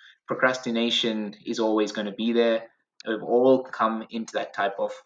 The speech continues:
you know, that type of enemy or that type of trap at least once in our life. And we always try to think about how you can provide your best pitch or your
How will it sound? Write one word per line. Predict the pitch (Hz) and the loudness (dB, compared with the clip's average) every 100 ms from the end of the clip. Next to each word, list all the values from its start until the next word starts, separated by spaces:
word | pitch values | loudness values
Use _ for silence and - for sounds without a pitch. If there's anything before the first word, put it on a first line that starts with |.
| _ | _
you | 107 | -12
know, | 98 - _ | -10 -12 _
that | 101 - | -10 -6
type | 104 - | -8 -8
of | - - | -10 -6
enemy | 117 113 104 101 | -4 -2 -4 -6
or | 104 | -6
that | - - | -8 -8
type | - | -12
of | - - | -12 -6
trap | - 117 - - _ _ _ | 2 2 2 -8 _ _ _
at | 110 117 | -10 -6
least | 117 113 - | -4 -4 -4
once | 107 107 107 | -4 -4 -4
in | 104 | -2
our | 101 | 0
life. | 98 101 - - _ - _ _ - | -2 -4 -6 -14 _ -20 _ _ -2
And | 107 107 107 110 110 | 2 2 2 -4 -8
we | 120 120 | -2 2
always | 131 139 135 | 4 4 2
try | - 120 | 2 2
to | 120 - | 2 -2
think | - 117 113 | -4 -4 -2
about | 98 110 110 | 2 2 2
how | 117 135 | 2 2
you | 147 143 | 2 -2
can | 139 123 117 - | -2 -4 -4 -6
provide | 113 110 117 120 120 | -2 2 4 2 0
your | 107 - | -4 0
best | 117 117 - - | 0 0 -4 -16
pitch | - 104 - 107 | -6 -6 -4 -2
or | 104 | 0
your | 104 | -2